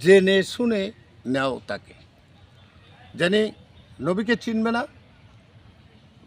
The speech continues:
সে নবীর সাফায়াত থেকে বঞ্চিত হবে। তাই নবীকে চেনা জানার উদ্দেশ্য একটাই পথ, সেটা হল আহলে বায়াতের পথ,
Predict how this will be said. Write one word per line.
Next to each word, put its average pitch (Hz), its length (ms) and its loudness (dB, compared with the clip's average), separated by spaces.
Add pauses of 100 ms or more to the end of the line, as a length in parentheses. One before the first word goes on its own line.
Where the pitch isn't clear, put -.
(720)
সে 165 260 -4 (680)
নবীর 151 300 -6
সাফায়াত 156 500 -10
থেকে 160 180 -12
বঞ্চিত 123 440 -10
হবে। 92 240 -16 (920)
তাই 175 140 0
নবীকে 196 300 -8
চেনা 202 340 -4
জানার 208 320 -2
উদ্দেশ্য 190 500 -10 (240)
একটাই 185 320 -6
পথ, 165 180 -4 (680)
সেটা 175 200 -4
হল 180 140 0 (1400)
আহলে 160 240 -2
বায়াতের 160 400 -2 (1080)
পথ, 170 180 4